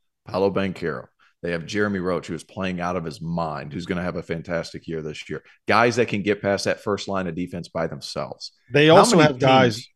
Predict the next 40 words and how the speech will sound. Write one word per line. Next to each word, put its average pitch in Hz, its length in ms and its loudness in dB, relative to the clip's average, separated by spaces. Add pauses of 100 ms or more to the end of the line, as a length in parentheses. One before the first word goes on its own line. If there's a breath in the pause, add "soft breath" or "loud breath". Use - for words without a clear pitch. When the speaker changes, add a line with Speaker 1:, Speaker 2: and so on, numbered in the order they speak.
(100)
Speaker 2:
that's, 147 260 4
that's 185 220 4
the 208 140 6
build 139 420 8
for 127 80 -2
what 120 240 2
you 107 60 0
need 110 280 2
to 92 60 -8
be 104 100 -2
able 101 160 -2
to 95 60 -6
beat 98 220 -4
the 95 80 -4
no 95 180 -4
middle. 85 300 -8
You 92 160 -2
need 123 360 4 (200)
Speaker 1:
Right. 113 300 6
Speaker 2:
big 180 140 -4
Speaker 1:
You 202 60 0
gotta 127 240 8
Speaker 2:
guys 113 240 6
Speaker 1:
have, 82 160 -8
you 107 180 -4
gotta 120 180 6
have 120 120 0
Speaker 2:
that 123 140 4
can, 123 80 4
Speaker 1:
individual 120 480 2
scorers. - 640 -12 (200)
Speaker 2:
that 127 200 2
Speaker 1:
That's 170 60 0
Speaker 2:
can 131 140 6
Speaker 1:
right. 104 140 -2
Speaker 2:
get, 143 400 4
that 123 140 2
can 123 200 2
get 143 320 6 (220)
baseline, 107 640 0